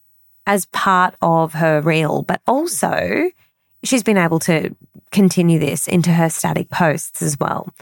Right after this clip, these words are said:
So Kylie has now been directing people to reply in the comments, and she is also responding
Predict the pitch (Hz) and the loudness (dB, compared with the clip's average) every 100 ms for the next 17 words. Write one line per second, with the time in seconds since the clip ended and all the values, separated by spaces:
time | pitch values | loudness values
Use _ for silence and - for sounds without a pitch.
0 | - - - - - 208 196 - _ _ | -20 -20 -20 -14 -2 2 2 0 _ _
1 | - - 196 196 214 233 277 - 226 208 | -8 0 2 2 2 2 0 0 2 4
2 | 202 190 180 180 180 190 175 165 160 - | 2 2 4 4 2 2 0 2 -2 -2
3 | 233 240 254 240 233 233 233 214 160 151 | -2 -2 0 0 2 0 0 0 0 -2
4 | 147 139 143 151 240 - 175 208 202 208 | -2 0 0 0 -2 -2 0 2 0 -2
5 | - - _ _ _ _ _ 202 196 196 | -4 -10 _ _ _ _ _ 2 4 2
6 | 196 - - 240 233 240 - 202 196 - | -2 -6 -2 0 2 0 0 -2 -2 -2
7 | 208 190 196 185 185 - 156 156 165 214 | 0 0 2 0 -2 -4 -2 0 2 0
8 | 294 | -2